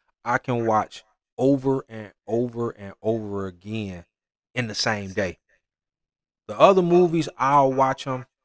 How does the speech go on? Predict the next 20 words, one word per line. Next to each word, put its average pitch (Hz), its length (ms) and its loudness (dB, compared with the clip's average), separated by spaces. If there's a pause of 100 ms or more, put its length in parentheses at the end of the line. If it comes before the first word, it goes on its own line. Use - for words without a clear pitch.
(480)
when 110 120 -10
they 104 120 -8
come 120 300 -8
on. 123 400 -8 (480)
If - 140 -18
I 117 140 0
see 156 260 -2
'em 139 160 0
on, 120 280 2
I'm 110 180 -6
watching 101 340 -2
'em. 80 60 -20 (600)
I 151 200 -2
can 127 240 -12
watch 117 200 0
Scarface 101 680 0 (100)
over 113 260 0
and 104 100 -4
over 92 240 -6
again. 80 320 -20